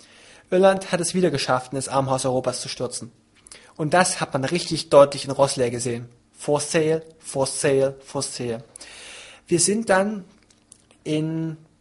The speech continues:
haben dann neben dem Vier-Sterne-Hotel bei einem Bed and Breakfast geklingelt, das von außen eigentlich für uns viel zu luxuriös aussah. Und uns macht eine Frau auf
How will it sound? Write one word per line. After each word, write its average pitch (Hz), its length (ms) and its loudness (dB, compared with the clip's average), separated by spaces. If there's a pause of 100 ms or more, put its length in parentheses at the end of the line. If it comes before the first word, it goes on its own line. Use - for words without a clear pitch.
(500)
haben 180 280 0
dann 180 80 2
neben 170 240 2
dem 165 140 -4
Vier-Sterne-Hotel 170 840 0
bei 156 100 2
einem 139 180 0
Bed 151 160 -2
and 139 120 -6
Breakfast 165 420 -2
geklingelt, 139 500 -4 (300)
das - 120 -6
von 147 140 -4
außen 160 320 4
eigentlich 147 260 -2
für - 60 -10
uns 156 180 -2
viel - 260 -6
zu 196 100 -4
luxuriös 170 540 -2
aussah. 135 520 0 (640)
Und 151 460 0 (800)
uns 135 300 -10
macht 131 440 -6 (200)
eine 127 420 -4 (180)
Frau 135 480 0
auf 165 360 0